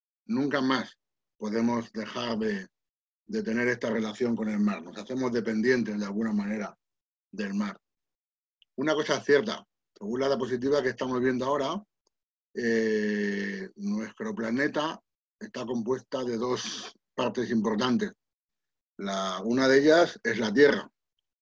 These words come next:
En la Tierra es donde estamos actualmente y a la que tiene acceso, pues, todo el mundo, que corresponde, pues, al veintinueve por ciento de la extensión. Sin embargo,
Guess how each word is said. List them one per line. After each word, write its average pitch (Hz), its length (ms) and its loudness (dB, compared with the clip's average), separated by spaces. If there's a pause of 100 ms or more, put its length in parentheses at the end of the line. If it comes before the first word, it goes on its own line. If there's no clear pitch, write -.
(200)
En 107 100 -2
la 104 120 0
Tierra 123 300 4
es 127 80 2
donde 117 1160 4
estamos 127 420 -2
actualmente 165 760 2 (600)
y 117 140 4
a 120 60 6
la 120 120 4
que 110 100 4
tiene 143 220 6
acceso, 175 800 4
pues, 110 200 0
todo 165 180 6
el 147 60 6
mundo, 143 360 4 (180)
que 104 120 -4
corresponde, 110 580 0
pues, 135 200 2
al 113 140 2
veintinueve 107 400 2
por 117 180 0
ciento 127 320 4
de 98 80 -2
la 90 80 -4
extensión. 90 480 -10 (800)
Sin 117 220 2
embargo, 151 680 4